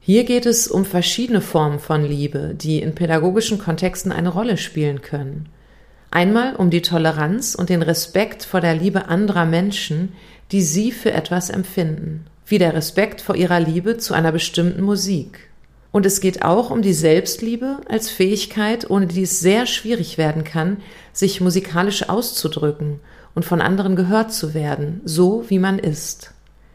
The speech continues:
Es geht hier also um Liebe als Wertschätzung der eigenen Person, als zentrale Grundlage für das Singen und Musik machen.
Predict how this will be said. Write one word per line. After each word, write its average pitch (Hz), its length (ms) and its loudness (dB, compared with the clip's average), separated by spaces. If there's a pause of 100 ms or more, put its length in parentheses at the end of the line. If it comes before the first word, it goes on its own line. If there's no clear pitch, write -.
Es 170 180 0
geht 202 180 0
hier 233 160 2
also 196 260 2
um 175 140 4
Liebe 180 320 2
als 170 280 -2
Wertschätzung 208 760 2
der 170 160 0
eigenen 175 380 0
Person, 165 680 -2 (240)
als - 240 2
zentrale 190 560 2
Grundlage 175 680 0
für 185 160 0
das 165 240 2
Singen 208 400 2
und 202 180 2
Musik 185 400 -2
machen. 160 540 -2